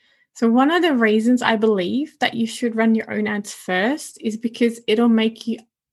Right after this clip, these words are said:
better understand what goes into running ads. Plus, you'll be able to ask better questions when you hire an ads manager.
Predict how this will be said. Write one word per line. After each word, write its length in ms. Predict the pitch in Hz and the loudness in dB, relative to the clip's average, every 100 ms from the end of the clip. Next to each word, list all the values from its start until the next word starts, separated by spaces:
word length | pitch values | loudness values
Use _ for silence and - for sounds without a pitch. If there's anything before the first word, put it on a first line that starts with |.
| _ _ _ | _ _ _
better 240 | - 214 269 | -2 2 2
understand 920 | 285 277 269 - - 175 180 208 240 - - - _ | 4 2 0 -8 -4 -4 0 -2 -2 -8 -20 -20 _
what 180 | 202 | -6
goes 240 | 202 208 202 | 0 0 0
into 260 | 202 220 | -2 -2
running 320 | 208 196 196 180 | -4 -4 -4 -6
ads. 640 | 175 185 - - - - - - - _ | -6 -6 -8 -16 -20 -20 -20 -20 -20 _
Plus, 320 | 254 285 - - | 0 0 -2 -8
you'll 200 | - 262 | -2 0
be 200 | 285 302 - | 2 0 2
able 300 | 220 254 277 | 0 2 -2
to 160 | - | -2
ask 320 | 214 214 214 | -2 -2 -4
better 180 | 220 208 | -4 -4
questions 840 | 208 - 254 254 202 175 180 - | -4 -2 -2 -2 -6 -6 -8 -6
when 140 | 226 214 | 0 2
you 100 | 226 | 2
hire 400 | 208 196 190 190 | 0 -4 -2 -4
an 120 | 185 | -6
ads 340 | 190 185 185 | -8 -10 -12
manager. 560 | - 180 190 - - 226 | -12 -10 -10 -12 -14 -16